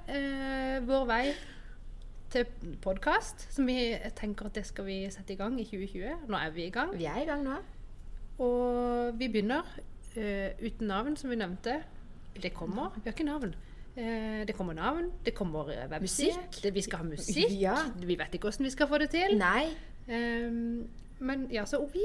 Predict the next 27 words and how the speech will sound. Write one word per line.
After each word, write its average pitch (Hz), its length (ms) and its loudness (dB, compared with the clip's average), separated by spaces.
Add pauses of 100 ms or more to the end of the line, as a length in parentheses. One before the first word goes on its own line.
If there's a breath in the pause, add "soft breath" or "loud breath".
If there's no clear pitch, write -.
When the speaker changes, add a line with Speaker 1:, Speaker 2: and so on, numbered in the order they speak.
Speaker 1:
dette 302 240 2
her, 381 280 4
jeg 269 160 0
tenker 277 260 -4
jeg, 208 160 0
vi 247 60 0
oppfordrer 311 360 2
alle 247 260 4
til 226 380 -2
å, 220 240 0 (220)
er 226 80 2
det 247 80 2
noe 254 200 4
du 277 80 6
har 247 60 4
lyst 226 220 -2
til 208 100 0
å 233 80 4
gjøre, 294 80 0 (1040)
så - 140 0
hopp - 440 -8
ut 208 240 -2
i 220 40 -2
det, 262 200 -2 (220)
og 220 240 -2 (1040)
hiv 247 300 -4
deg - 140 -2